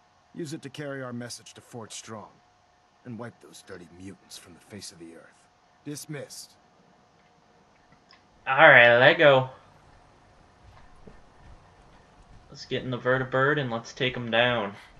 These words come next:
Speaker 2: This part is... Yeah, whatever. That thing looks like it doesn't have a weapon in sight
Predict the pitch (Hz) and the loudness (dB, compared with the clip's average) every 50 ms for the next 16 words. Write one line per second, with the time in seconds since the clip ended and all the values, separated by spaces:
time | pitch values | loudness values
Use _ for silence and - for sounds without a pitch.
0 | - _ _ _ _ _ - - - - - - - - - - - _ _ _ | -20 _ _ _ _ _ -20 -20 -20 -20 -20 -20 -20 -20 -20 -20 -20 _ _ _
1 | _ _ _ _ - - - - - 131 131 - 285 190 190 170 143 - - - | _ _ _ _ -20 -20 -20 -16 -14 -12 0 6 8 8 8 8 6 0 -2 -10
2 | - - - - - - - - - - - - - - - - - - - - | -20 -20 -20 -20 -20 -20 -20 -20 -20 -20 -20 -20 -20 -20 -20 -20 -20 -20 -20 -20
3 | - - - - - - - - - - - - - - - - - - - _ | -20 -20 -20 -20 -20 -20 -20 -20 -20 -20 -20 -18 -18 -18 -20 -20 -20 -20 -20 _
4 | - - - - - - - - - - 151 151 151 156 202 220 226 220 220 254 | -20 -20 -20 -20 -20 -20 -20 -16 -12 -4 -2 0 2 6 8 8 8 10 8 8
5 | 269 262 190 180 180 185 180 190 214 220 214 - 220 214 208 202 196 196 196 - | 8 6 4 2 2 2 6 8 8 8 8 6 4 4 4 4 4 2 4 4
6 | 196 190 185 190 185 180 185 180 170 170 156 151 160 196 185 185 - 220 190 185 | 2 4 4 2 2 4 4 4 6 4 2 6 8 8 8 8 6 0 0 0
7 | 185 180 180 - - 208 220 233 196 127 - - | -2 -4 -4 -4 -2 -2 0 0 -2 -4 -8 -10